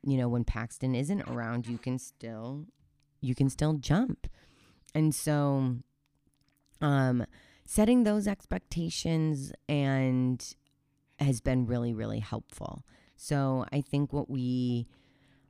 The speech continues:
are so grateful for is how loving Grayson has been. I do think the age gap helps. He's two years and seven months. I think that he understands, um, oh,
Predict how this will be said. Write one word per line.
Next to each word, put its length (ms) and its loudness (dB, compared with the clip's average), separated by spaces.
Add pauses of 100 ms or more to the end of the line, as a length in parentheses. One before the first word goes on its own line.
(120)
are 200 4
so 280 6
grateful 460 2
for 500 2
is 180 2
how 140 2
loving 560 0
Grayson 400 -2
has 180 -2
been. 720 0
I 120 0
do 240 0
think 220 0
the 160 -4
age 320 -2
gap 280 -2
helps. 460 -4
He's 400 -4 (240)
two 160 0
years 380 0
and 160 0
seven 440 -2
months. 540 0 (440)
I 160 0 (120)
think 380 0
that 300 -4
he 320 -4
understands, 1300 -2 (120)
um, 520 -10 (1600)
oh, 160 -10